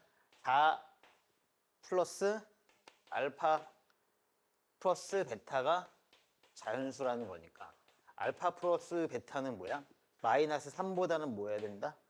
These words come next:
크거나 같은 무슨 수? 자연수라는 거지. 자,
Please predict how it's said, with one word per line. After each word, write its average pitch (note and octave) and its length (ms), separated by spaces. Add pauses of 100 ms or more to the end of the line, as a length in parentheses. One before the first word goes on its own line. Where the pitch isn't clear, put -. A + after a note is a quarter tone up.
(120)
크거나 F3 380 (400)
같은 D3 440
무슨 B2+ 260
수? F#3 160 (400)
자연수라는 C3+ 800
거지. - 240 (2250)
자, A#2 320